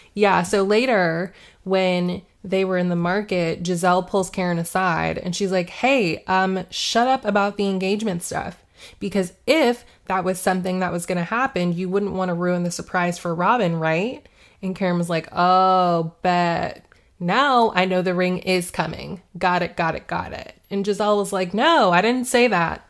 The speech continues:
And I'm like, "But yes, you, like, <laughs> you basically did though." So, yeah.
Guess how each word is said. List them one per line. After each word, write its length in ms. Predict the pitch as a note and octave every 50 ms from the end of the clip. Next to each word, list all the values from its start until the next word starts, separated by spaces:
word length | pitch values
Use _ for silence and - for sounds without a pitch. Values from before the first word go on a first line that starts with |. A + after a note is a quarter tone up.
| _ -
And 140 | G#3+ A3+
I'm 100 | A#3+ B3
like, 260 | B3+ C4 B3+ A3+ G#3+ G#3
"But 180 | B3+ B3+ B3
yes, 320 | A3+ A#3 C4+ C#4 C#4 - -
you, 120 | G#3 A3
like, 200 | A#3 A#3 G#3+ G#3+ - B4 B4 - - - _ _
<laughs> 380 | _ - - - - - -
you 240 | - A3 A#3+ B3+ A#3
basically 540 | G#3+ A3 A3 C4 C#4 C#4+ B3 C4 C4 A#3+ G#3
did 260 | F3+ G3+ G#3 A3 G3+
though." 400 | F#3 C#3+ G2 - - D#3+ A3 - - -
So, 560 | G3+ G3 - - G3+ F3+ G3 F3 F3+ F3 F#3 - - -
yeah. 400 | F3+ F#3+ G3 F#3 - - D3 -